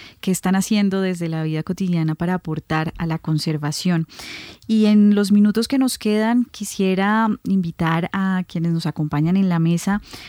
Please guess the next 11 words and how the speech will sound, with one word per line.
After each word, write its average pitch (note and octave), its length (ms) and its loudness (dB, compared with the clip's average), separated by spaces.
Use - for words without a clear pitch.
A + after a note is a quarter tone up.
pues G3 280 2
a G3 100 2
hablar G3 300 2
de A3+ 100 0
la C4+ 100 -2
conservación F3+ 680 -2
como A#3 260 2
una F3+ 340 2
oportunidad. E3+ 840 -2
¿Para E3+ 240 -2
qué? G#3 320 -4